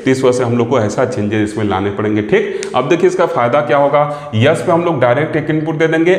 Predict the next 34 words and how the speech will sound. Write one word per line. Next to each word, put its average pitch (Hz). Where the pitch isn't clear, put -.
और 113
आर 120
पे 127
उसका 123
क्या 123
होगा, 143
Complementary 104
इनपुट 120
आ 147
जाएगा, 143
ठीक। 220
और 117
जो 127
input 131
होगा 170
उसको 143
एक 151
single 139
input 127
D 117
के 117
through 110
क्या 104
किया 104
जाएगा, 104
दिया 165
जाएगा, 156
ठीक। 240
तो 147
डी 135
पे 180
अगर 170
ज़ीरो 131
रहेगा 170